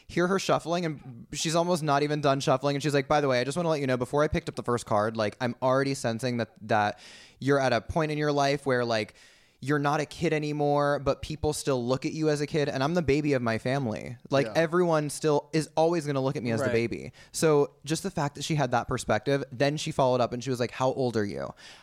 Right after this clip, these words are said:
Speaker 1: Okay, well, that, that would make sense. And I, I'm seeing a certain interaction with you and one other person that, like, it was just very, very strange.
Speaker 2: And there was, our answer to whatever her, her questions were, were never no.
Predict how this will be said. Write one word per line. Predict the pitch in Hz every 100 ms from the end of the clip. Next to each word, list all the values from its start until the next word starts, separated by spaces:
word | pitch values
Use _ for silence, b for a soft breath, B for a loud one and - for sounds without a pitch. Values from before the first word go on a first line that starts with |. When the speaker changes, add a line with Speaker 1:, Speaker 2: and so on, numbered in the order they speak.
| -
Speaker 1:
Okay, | 160 160 147
well, | 131
that, | 131 131 139
that | 131
would | 139 143
make | 139 -
sense. | - 131 131
And | - 127
I, | 120 123 -
I'm | 127 123
seeing | - 135 135
a |
certain | - 139 143
interaction | 139 135 123 120 - 131
with | 120
you | 120 131 131
and | 113
one | 123 135
other | 123
person | 117 135 123 127
that, | 117 -
like, | 135 127
it | 180
was | 233
just | 202 - -
very, | 113 113 107 104 101
very | 98 95
strange. | 196 190
Speaker 2:
And |
there | 202
was, | 226 214 170
our | 165 180 220 - -
answer | 156 160 160 202 208
to | 190
whatever | 143 147 151 165 156 151
her, | 139
her | 131
questions | 139 143 175 175
were, | 175
were | 131 123
never | 117 127 139 156
no. | 131 120 107 82